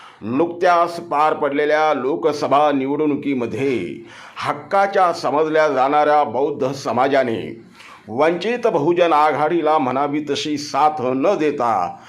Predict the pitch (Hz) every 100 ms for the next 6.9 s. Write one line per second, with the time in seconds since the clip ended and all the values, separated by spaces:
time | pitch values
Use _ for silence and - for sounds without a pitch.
0 | - - 113 143 165 160 127 143 151 143
1 | 131 - 127 139 131 156 170 175 196 202
2 | - - - - 101 151 175 127 131 165
3 | 170 143 - 131 127 120 98 98 95 87
4 | - - - 123 147 170 151 180 214 220
5 | 185 165 175 180 170 - 170 156 - 170
6 | 160 143 120 131 139 139 104 87